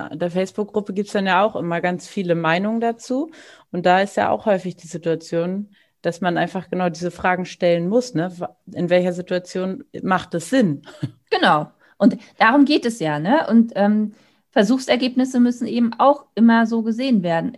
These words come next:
Speaker 2: In dieser Situation, unter diesen Rahmenbedingungen gab es die und die Ergebnisse. Und passt das zu mir und meinem Betrieb? Hab ich auch, äh, den und den Mais- und Grasanteil? Ähm, hab ich auch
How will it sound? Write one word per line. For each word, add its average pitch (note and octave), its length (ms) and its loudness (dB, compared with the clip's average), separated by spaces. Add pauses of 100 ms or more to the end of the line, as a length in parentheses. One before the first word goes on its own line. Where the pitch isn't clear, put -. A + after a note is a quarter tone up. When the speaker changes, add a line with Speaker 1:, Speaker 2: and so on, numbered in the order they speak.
Speaker 2:
In G3+ 360 2
dieser A#3+ 300 4
Situation, A#3+ 760 -4
unter G3 220 -2
diesen A#3 320 -2 (100)
Rahmenbedingungen A3 840 0
gab G3 260 2
es G3+ 120 -10
die G#3+ 180 -4
und G#3+ 140 0
die G#3 80 -2
Ergebnisse. F#3 800 -4 (420)
Und F#3 420 0 (240)
passt A#3+ 300 0
das C4 180 -2
zu A3+ 100 -4
mir A3 260 4
und F#3+ 100 0
meinem F3+ 180 0
Betrieb? C#4+ 480 -6
Hab G#3 200 -2
ich G#3 180 -4
auch, B3+ 340 2
äh, A3+ 460 0 (640)
den A3+ 160 4
und G#3+ 180 2
den G#3 540 0
Mais- A3 400 2
und G#3 140 -4
Grasanteil? G#3 1000 0
Ähm, F#3 520 0
hab F#3+ 140 -4
ich - 180 -8
auch A3 300 2